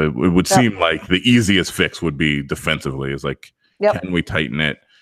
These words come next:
Speaker 1: Maybe get
Speaker 2: Yep.
Speaker 1: that under a goal a game. You know, that's, and now we've started to, maybe you can, you know,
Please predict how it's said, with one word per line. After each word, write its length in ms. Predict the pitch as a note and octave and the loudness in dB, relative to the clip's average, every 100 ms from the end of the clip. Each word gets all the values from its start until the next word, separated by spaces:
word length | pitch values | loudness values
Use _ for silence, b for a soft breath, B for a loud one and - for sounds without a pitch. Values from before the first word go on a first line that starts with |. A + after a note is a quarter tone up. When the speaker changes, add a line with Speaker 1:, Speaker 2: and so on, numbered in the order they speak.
| b _ | b _
Speaker 1:
Maybe 220 | - D#2 D2 | -6 -4 -2
get 100 | D2+ | -2
Speaker 2:
Yep. 80 | - | -2
Speaker 1:
that 140 | D2 | -2
under 260 | D2+ D2+ D#2 | -2 -2 -2
a 60 | |
goal 240 | C#2+ D2+ D2+ | -2 -2 -2
a 40 | |
game. 520 | C2+ C#2+ C#2+ C#2 C#2 - _ _ _ _ _ | -4 -4 -4 -6 -8 -16 _ _ _ _ _
You 140 | - | -14
know, 200 | C#2+ C#2 - _ | -12 -12 -16 _
that's, 480 | C#2 C#2 - - - - | -10 -8 -10 -12 -14 -18
and 200 | D#2 D2+ | -10 -6
now 300 | D2+ D#2 D2+ D2+ | -4 -2 -2 -2
we've 260 | D2+ C#2+ | -2 -4
started 600 | - - - D2+ D2 C#2+ | -8 -16 -2 -2 0 -4
to, 60 | D2+ | -6
maybe 280 | D2+ D2 C#2+ | -6 -4 -6
you 140 | C#2+ | -8
can, 260 | C2+ C2 D2 _ _ _ _ | -8 -10 -12 _ _ _ _
you 140 | D#2+ | -8
know, 60 | D2+ | -8